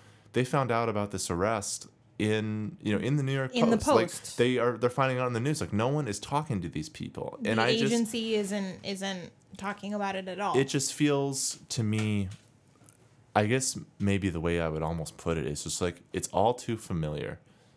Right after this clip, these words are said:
Speaker 1: You know, it just feels like such a publishing specific mess because on the one hand,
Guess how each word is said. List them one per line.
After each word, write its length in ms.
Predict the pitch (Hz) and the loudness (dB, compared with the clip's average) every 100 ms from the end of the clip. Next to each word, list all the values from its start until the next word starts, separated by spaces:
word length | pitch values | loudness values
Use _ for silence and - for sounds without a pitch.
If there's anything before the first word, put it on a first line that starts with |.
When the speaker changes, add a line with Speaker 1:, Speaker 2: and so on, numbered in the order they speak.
| _ _ | _ _
Speaker 1:
You 80 | 95 | 0
know, 100 | 92 | 2
it 60 | 90 | 0
just 200 | 110 - | -2 0
feels 240 | 120 120 | 0 0
like 140 | 117 | -2
such 300 | - - 104 | -2 -2 0
a 60 | 101 | -4
publishing 580 | - 95 87 90 - 82 | -2 0 0 0 -2 -4
specific 640 | - 80 - 85 80 76 | -4 -6 -4 -4 -4 -8
mess 340 | 73 71 - - | -6 -8 -8 -8
because 460 | 80 78 82 82 | -6 -2 0 0
on 100 | 85 | 0
the 80 | 82 | -2
one 260 | 85 101 104 | 0 0 0
hand, 380 | 95 90 87 | 0 0 -2